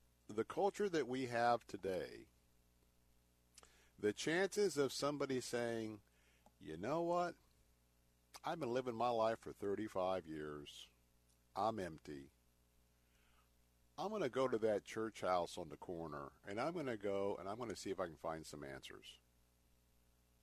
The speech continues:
Now, that is the way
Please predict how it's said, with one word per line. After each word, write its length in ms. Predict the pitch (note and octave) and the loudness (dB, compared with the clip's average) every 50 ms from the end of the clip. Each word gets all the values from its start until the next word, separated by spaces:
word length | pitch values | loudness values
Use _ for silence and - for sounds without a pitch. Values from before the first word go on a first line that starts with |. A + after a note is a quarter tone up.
| _ _ _ - - _ _ _ _ _ _ _ _ _ _ _ _ - - - - - - - - - - | _ _ _ -20 -20 _ _ _ _ _ _ _ _ _ _ _ _ -20 -20 -20 -20 -20 -20 -20 -20 -8 -2
Now, 360 | B2 B2+ C3 B2+ B2 B2 - - - | 2 4 6 6 6 4 2 0 0
that 220 | A2+ C3 D#3+ F#3 G#3 | 2 4 4 4 4
is 160 | G#3+ F#3 D3+ | 2 2 2
the 100 | D3 D3 | 2 0
way 640 | B2 A#2 A#2 A2+ A2+ A2+ A2+ A2+ A2+ A2 A2 A2+ G#2+ | 2 4 4 4 6 4 4 4 2 0 0 -2 -4